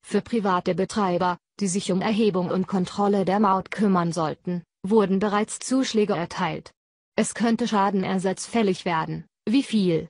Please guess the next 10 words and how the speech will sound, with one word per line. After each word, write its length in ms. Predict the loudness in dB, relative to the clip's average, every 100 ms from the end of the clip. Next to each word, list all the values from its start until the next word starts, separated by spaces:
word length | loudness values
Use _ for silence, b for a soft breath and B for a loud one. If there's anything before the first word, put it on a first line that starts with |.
| _ -6
ist 200 | -6 -2
unklar. 600 | 0 0 -2 -6 -6 -8 _ _ _ _
Das 180 | -2 -2
ist 160 | -4 -2
unverantwortlich 920 | 0 2 2 2 2 0 0 -4 0
gegenüber 480 | 0 2 0 0 2
den 180 | 2
Bürgerinnen 600 | 2 2 0 -2 0 0 0
und 160 | -2
Bürgern, 560 | 0 0 0 -4 -6